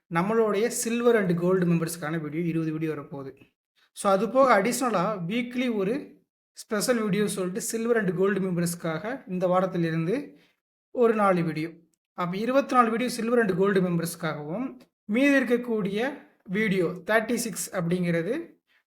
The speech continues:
நம்மளுடைய தமிழ் ஸ்டாக் கம்யூனிட்டி பீப்புள்ஸ் எல்லாத்துக்குமே, யாரெல்லாம் YouTube வந்து சப்ஸ்கிரைப் பண்றாங்க, எல்லாத்துக்குமே ஒரு ஸ்பெஷல் வீடியோ தான் இருக்க போகுது. இதுல வந்து பாத்தீங்கன்னா, போஸ்ட் மார்க்கெட் அனாலிசிஸும் இருக்கும், then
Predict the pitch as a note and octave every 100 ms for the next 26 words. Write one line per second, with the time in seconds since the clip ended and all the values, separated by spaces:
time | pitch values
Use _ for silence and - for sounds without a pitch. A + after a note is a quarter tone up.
0 | _ _ - F3 G3 A3+ G#3 F#3+ B3+ D#4
1 | - _ - F#3 A3 - A3 G#3+ F3+ G3
2 | F3+ F3+ E3+ E3+ D#3+ D3+ D3+ E3 D3+ D3
3 | _ _ _ - D#3 E3 G3 F3+ F3 F#3
4 | F#3+ E3+ F3 F#3+ F3 F3+ F#3+ D#3+ D#3+ E3
5 | F3 F3+ F3 E3 F3+ F3 E3+ E3 D#3 D3+
6 | D3 D#3 C4 - - - _ G3+ G3 G#3+
7 | G#3+ A3 G#3+ G#3 F3+ F#3+ G3+ D4 E4+ -
8 | _ _ _ G#3+ A3+ A3+ A3 G#3+ G3+ F#3+
9 | G3 F#3 F3 F#3+ F3 G#3 C#4 - _ -
10 | D3+ G3+